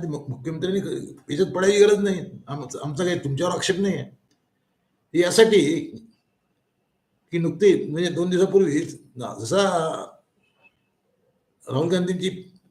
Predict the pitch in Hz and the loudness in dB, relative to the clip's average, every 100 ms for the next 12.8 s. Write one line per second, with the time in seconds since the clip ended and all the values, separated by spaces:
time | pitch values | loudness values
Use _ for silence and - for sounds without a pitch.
0 | _ _ - - 175 156 135 165 160 170 | _ _ -8 -4 -2 -2 -2 0 0 0
1 | 143 - 175 180 175 185 180 190 202 - | -2 -4 -6 -6 -4 -4 2 4 4 0
2 | - _ _ _ - 156 185 175 170 185 | -14 _ _ _ -6 0 2 2 0 2
3 | 180 147 127 - _ _ _ _ _ _ | 2 2 0 -10 _ _ _ _ _ _
4 | _ _ _ _ _ _ _ _ _ _ | _ _ _ _ _ _ _ _ _ _
5 | _ _ _ _ _ _ - 143 185 147 | _ _ _ _ _ _ -8 -4 0 -2
6 | 175 196 - - _ _ _ _ - 127 | -4 -8 -12 -20 _ _ _ _ -10 -4
7 | 165 170 165 180 175 196 202 208 208 196 | -2 0 0 -2 0 0 0 0 0 -2
8 | - - - 123 127 127 160 170 165 180 | -4 -8 -14 -12 -8 -2 0 0 0 2
9 | 165 143 - - _ _ _ _ _ _ | 2 0 -4 -12 _ _ _ _ _ _
10 | _ _ 143 135 170 147 147 185 185 190 | _ _ -8 -2 -2 -2 0 0 0 0
11 | 190 170 - _ _ _ _ _ _ - | -2 -4 -10 _ _ _ _ _ _ -8
12 | 151 175 160 196 95 107 - - | -4 -2 0 2 2 2 -2 -6